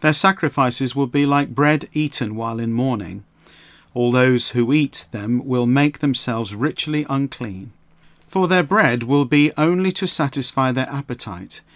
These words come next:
It will not come into the temple of the Lord. So what will you do on festival day, on the festival days of the Lord? No escape for the Israelites this time.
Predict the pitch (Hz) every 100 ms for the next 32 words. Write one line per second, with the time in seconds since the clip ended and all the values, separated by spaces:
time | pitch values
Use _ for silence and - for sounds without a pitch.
0 | _ - - 127 127 131 139 - 170 143
1 | 113 113 - 123 - 131 120 120 123 110
2 | 123 120 127 101 104 - _ - - -
3 | - _ - 175 165 151 220 185 208 208
4 | 202 160 170 170 117 120 127 151 139 -
5 | 98 107 95 104 98 101 113 123 - 143
6 | 147 143 - 147 - 175 165 151 143 123
7 | 127 127 117 123 139 139 98 92 - _
8 | _ _ _ _ - _ 139 139 147 -
9 | 160 127 - 123 123 131 - 123 117 120
10 | - 135 123 - 123 90 101